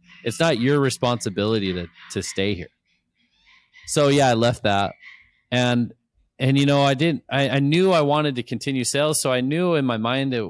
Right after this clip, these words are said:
it wasn't, "Oh, maybe I don't love sales." It was, that was not the right fit for me at all.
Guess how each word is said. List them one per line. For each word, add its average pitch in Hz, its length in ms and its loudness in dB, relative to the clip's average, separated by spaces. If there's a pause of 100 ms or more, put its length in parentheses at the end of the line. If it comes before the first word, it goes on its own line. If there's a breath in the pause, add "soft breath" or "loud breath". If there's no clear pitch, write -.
it 113 60 -8
wasn't, 127 480 -4
"Oh, 127 300 -2
maybe 127 260 -4
I 156 60 -2
don't 127 240 -4
love 113 240 -2
sales." 113 460 -2
It 113 100 -2
was, 113 320 -2
that 123 260 0
was 104 160 -2
not 95 280 -4
the 90 80 -8
right 87 260 -8
fit 82 220 -12 (400)
for 90 100 -6
me 82 320 -10 (160)
at 85 140 -12
all. - 180 -18